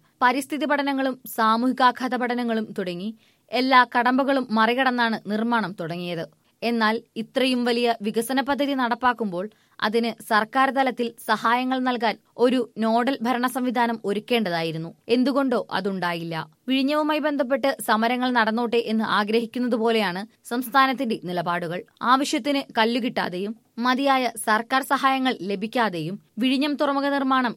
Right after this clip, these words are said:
ഇഴഞ്ഞു നീങ്ങി. അതിനിടയിലാണ് ജനകീയ സമരങ്ങൾ.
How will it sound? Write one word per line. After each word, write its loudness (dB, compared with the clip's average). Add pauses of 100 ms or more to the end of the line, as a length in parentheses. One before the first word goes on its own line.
ഇഴഞ്ഞു -2
നീങ്ങി. -8 (320)
അതിനിടയിലാണ് 2 (220)
ജനകീയ 2
സമരങ്ങൾ. -4